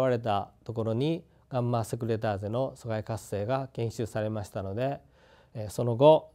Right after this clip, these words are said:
えー、さらに三つのエイチピーエルシーを繰り返すことによって、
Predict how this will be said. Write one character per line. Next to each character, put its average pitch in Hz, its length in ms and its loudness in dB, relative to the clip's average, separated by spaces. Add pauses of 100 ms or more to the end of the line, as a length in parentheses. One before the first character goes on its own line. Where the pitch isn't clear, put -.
え 101 200 -10
ー、 92 40 -14
さ - 180 0
ら 143 120 6
に 98 140 -4 (640)
三 131 140 0
つ 190 180 -2
の 143 260 6 (100)
エ 127 80 0
イ 110 40 0
チ - 120 -12
ピ 123 100 -2
ー - 20 0
エ - 40 0
ル 113 80 -2
シ 120 160 -4
ー 107 100 0
を 95 40 -4
繰 - 140 -12
り 110 80 -4
返 113 180 -2
す - 80 -14
こ 120 120 -8
と 117 100 -4
に 101 100 -4
よ 101 100 -2
っ - 20 -20
て、 139 400 -2